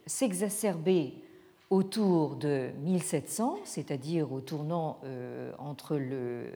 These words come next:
euh, dix-septième et le dix-huitième siècle, euh, dans le contexte de ce qu'il est convenu d'appeler, euh, la querelle des rites. Cependant,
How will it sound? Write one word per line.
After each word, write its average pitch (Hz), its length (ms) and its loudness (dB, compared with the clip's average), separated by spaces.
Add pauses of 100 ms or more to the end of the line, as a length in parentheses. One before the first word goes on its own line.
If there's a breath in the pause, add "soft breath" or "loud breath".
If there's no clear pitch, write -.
(100)
euh, 123 220 -10 (320)
dix-septième 180 540 -2
et 135 60 -2
le 131 120 -4
dix-huitième 139 460 -6
siècle, 254 520 -4 (680 loud breath)
euh, 156 200 2 (120)
dans 302 240 4
le 240 160 4
contexte 247 680 -2 (760 soft breath)
de 214 280 4
ce 240 140 0
qu'il 185 400 0
est 160 100 2
convenu 170 380 0
d'appeler, 214 680 2 (520 loud breath)
euh, 147 220 -2
la 151 160 0
querelle 180 340 4
des 170 140 6
rites. 156 360 0 (1600 loud breath)
Cependant, 247 800 4